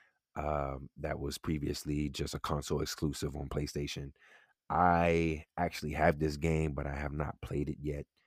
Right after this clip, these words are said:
Um, and I wish I actually had the, the release date so I could let you guys know, but I'm not gonna mess with my computer 'cause I've been having issues with it lately, so I'm gonna just leave it there. All right,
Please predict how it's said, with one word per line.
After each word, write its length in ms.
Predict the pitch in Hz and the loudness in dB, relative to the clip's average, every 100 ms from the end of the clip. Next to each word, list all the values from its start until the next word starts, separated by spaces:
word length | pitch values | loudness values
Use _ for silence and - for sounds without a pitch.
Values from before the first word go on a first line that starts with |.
| _ _ _ - | _ _ _ -2
Um, 520 | 85 78 78 71 71 _ _ _ _ _ _ | 2 4 2 -2 -8 _ _ _ _ _ _
and 440 | 76 78 73 69 - - | -4 -2 -2 -4 -8 -8
I 120 | 69 | -4
wish 240 | 71 85 | -2 -2
I 80 | - | -2
actually 280 | 73 - 76 | -6 -8 -8
had 320 | 76 73 82 | -6 -6 -8
the, 260 | - 76 73 _ _ _ _ _ _ | -8 -10 -12 _ _ _ _ _ _
the 140 | 73 76 | -4 -2
release 360 | 71 80 80 - | -2 -2 -2 -2
date 260 | 73 - | -4 -4
so 120 | - | -6
I 80 | 78 | -8
could 140 | 80 76 | -8 -10
let 180 | - | -10
you 60 | 76 | -10
guys 320 | - - - | -8 -8 -8
know, 320 | 76 71 69 - | -8 -8 -8 -10
but 80 | - | -8
I'm 60 | |
not 120 | - 78 | -6 -6
gonna 120 | 73 | -2
mess 180 | 85 - | 0 0
with 80 | 73 | -6
my 80 | - | -6
computer 380 | - - 90 80 | -4 0 2 2
'cause 140 | 156 | 2
I've 80 | 78 | 0
been 100 | 80 | 2
having 260 | 135 131 131 | 6 6 6
issues 520 | 107 - 95 82 - _ - | 6 4 4 2 -4 _ -8
with 180 | 78 - | -8 -6
it 100 | 69 | -8
lately, 360 | 67 - 64 - | -8 -8 -12 -10
so 120 | 76 | -10
I'm 60 | 71 | -10
gonna 120 | - | -10
just 140 | - | -12
leave 160 | - - | -12 -14
it 80 | - | -12
there. 260 | - - - _ _ _ _ _ _ _ _ _ _ 69 | -12 -12 -16 _ _ _ _ _ _ _ _ _ _ -2
All 80 | |
right, 260 | 69 65 | 0 0